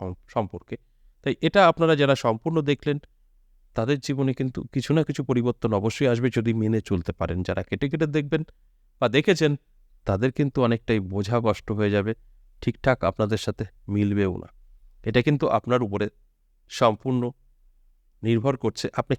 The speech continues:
কিভাবে এটাকে দেখলেন, কিভাবে আপনার জীবনে অ্যাপ্লাই করলেন। অ্যাপ্লাই ছাড়া কিছুই হবে না, just এটা অ্যালার্ট করা, আপনাদের জানানো যে আপনার এই হতে পারে, হবেই, এটা কিন্তু সম্ভব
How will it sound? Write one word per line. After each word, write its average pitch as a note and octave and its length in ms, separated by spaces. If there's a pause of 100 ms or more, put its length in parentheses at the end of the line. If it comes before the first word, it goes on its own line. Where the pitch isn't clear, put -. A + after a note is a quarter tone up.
কিভাবে C#3 440
এটাকে B2+ 240
দেখলেন, A#2 400
কিভাবে B2 460
আপনার A2+ 300
জীবনে G#2+ 280
অ্যাপ্লাই E2 300
করলেন। - 320 (600)
অ্যাপ্লাই F3+ 400
ছাড়া F#3+ 240
কিছুই E3+ 300
হবে C3 220
না, A2 80
just B2 320
এটা C#3 200
অ্যালার্ট G#2+ 360
করা, F2+ 220
আপনাদের B2 360 (520)
জানানো A2 460 (500)
যে A2+ 60
আপনার C3 240
এই C3+ 320
হতে C#3+ 260
পারে, F2+ 300 (360)
হবেই, G3+ 600 (100)
এটা D3 200
কিন্তু D#3 480
সম্ভব G2+ 400